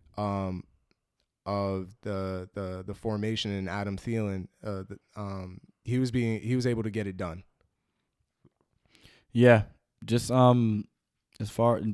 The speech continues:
Speaker 2: just going back to A J Brown, like, it's funny because typically at the end of an N F L season when teams are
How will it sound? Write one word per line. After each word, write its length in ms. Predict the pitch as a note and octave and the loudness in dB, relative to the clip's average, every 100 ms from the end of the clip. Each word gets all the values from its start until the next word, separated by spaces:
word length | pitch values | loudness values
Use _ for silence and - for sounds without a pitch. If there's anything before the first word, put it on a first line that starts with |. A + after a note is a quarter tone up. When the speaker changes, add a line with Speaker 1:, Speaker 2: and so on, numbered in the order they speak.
| - | -4
Speaker 2:
just 160 | A#2 | -6
going 220 | C3 B2+ A#2 | -2 -2 0
back 240 | A2+ G#2+ | -2 -2
to 320 | G#2+ G2+ G#2 - | -4 -4 -6 -6
A 140 | G#2 | -6
J 180 | G#2 G2+ | -4 -4
Brown, 520 | F#2+ F#2+ F#2+ G2 G2 | -4 -4 -4 -2 -4
like, 240 | F2+ F2 - _ _ _ _ _ - | -6 -8 -14 _ _ _ _ _ -10
it's 140 | A2 G#2+ | -6 -2
funny 340 | A#2 A#2 A2+ | 2 2 2
because 600 | G#2+ G2 G#2 G2+ F#2+ F#2 _ _ _ _ _ _ _ _ _ _ _ _ - | -2 -4 -4 -4 -8 -12 _ _ _ _ _ _ _ _ _ _ _ _ -4
typically 460 | B2+ A#2+ A#2+ A2+ | -2 -2 -2 0
at 140 | A2+ - | -2 -2
the 80 | |
end 320 | G#2+ G2+ G#2 G#2 | -4 -4 -4 -4
of 120 | G2+ | -4
an 120 | G2 | -4
N 100 | G2+ | -6
F 160 | G2+ G#2 | -6 -8
L 120 | G#2 | -10
season 380 | G#2 G2 G2 G2 | -12 -12 -12 -12
when 100 | F#2 | -10
teams 300 | G#2+ G2+ G2 | -8 -6 -4
are 280 | F#2+ F#2 | -4 -6